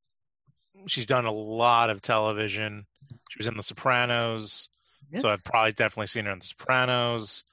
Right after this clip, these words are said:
Speaker 1: Um, and she was in, oh, she was in A League of Their Own, so I know I definitely have seen her in A League of Their Own.
Speaker 2: Seventy-year career, that's what I'm saying. She's in a lot
Speaker 1: Yeah.
Speaker 2: of, lot of things.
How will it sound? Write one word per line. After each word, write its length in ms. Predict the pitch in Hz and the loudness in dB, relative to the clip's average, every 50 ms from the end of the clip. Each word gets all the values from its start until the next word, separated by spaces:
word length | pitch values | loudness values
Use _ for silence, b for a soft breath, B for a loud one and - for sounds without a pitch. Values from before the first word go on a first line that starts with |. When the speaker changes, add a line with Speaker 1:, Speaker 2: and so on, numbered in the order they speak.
| _ _ _ _ _ _ _ _ _ - | _ _ _ _ _ _ _ _ _ 0
Speaker 1:
Um, 800 | 135 110 107 104 104 104 104 104 101 101 101 98 98 98 98 - _ _ _ - 135 | 2 2 4 4 4 2 2 0 -2 -4 -6 -10 -12 -14 -14 -18 _ _ _ -20 -18
and 240 | 131 - - - - | -16 -14 -10 -8 -8
she 120 | - - | -6 -6
was 160 | 123 117 107 | -6 -6 -6
in, 100 | 113 123 | -4 -2
oh, 100 | 131 139 | 0 0
she 120 | 123 - 135 | 0 0 0
was 100 | 123 123 | 0 0
in 80 | 131 | 0
A 80 | 117 117 | -2 0
League 240 | 117 123 139 139 127 | 0 0 2 2 2
of 80 | 131 | 2
Their 200 | 110 113 110 113 | 2 4 4 4
Own, 300 | 117 120 110 98 90 87 | 4 4 2 0 -2 -6
so 160 | 87 - - 104 | -4 0 0 0
I 60 | 101 104 | 0 0
know 160 | 107 113 113 107 | 0 0 2 2
I 60 | 104 | 2
definitely 340 | - 117 117 110 - 107 101 | 2 2 0 0 0 -6 -6
have 80 | - | -6
seen 180 | - - 104 98 | -4 -4 -4 -2
her 100 | 98 95 | -2 -2
in 80 | 95 95 | -4 -4
A 40 | 98 | -6
League 140 | 101 98 | -6 -6
of 80 | 95 92 | -6 -6
Their 180 | 92 90 92 101 | -4 -2 0 0
Own. 260 | 101 92 87 85 90 _ _ _ _ _ _ - | -2 -2 -6 -10 -14 _ _ _ _ _ _ -18
Speaker 2:
Seventy-year 580 | - - - - 135 139 151 156 165 175 180 | -12 -2 2 2 4 4 4 6 6 6 4
career, 280 | 175 - 208 247 269 226 | 4 4 4 4 6 4
that's 200 | 165 131 - - | 4 2 0 -2
what 60 | 160 | -6
I'm 80 | 156 151 | -4 -2
saying. 240 | - 208 226 185 | -2 -2 -2 -2
She's 240 | 135 - - 135 127 | -2 -2 -2 0 0
in 160 | 139 147 147 | 0 0 0
a 100 | 147 127 | 2 2
lot 180 | 120 123 123 123 | 2 4 6 6
Speaker 1:
Yeah. 260 | 127 135 147 147 147 | 8 6 6 4 2
Speaker 2:
of, 60 | 147 | 0
lot 240 | 135 127 127 127 135 | 0 0 0 0 0
of 140 | 139 135 127 | -2 -4 -4
things. 460 | - 160 127 113 107 113 120 - - | -2 -2 -2 -2 -2 -6 -12 -14 -18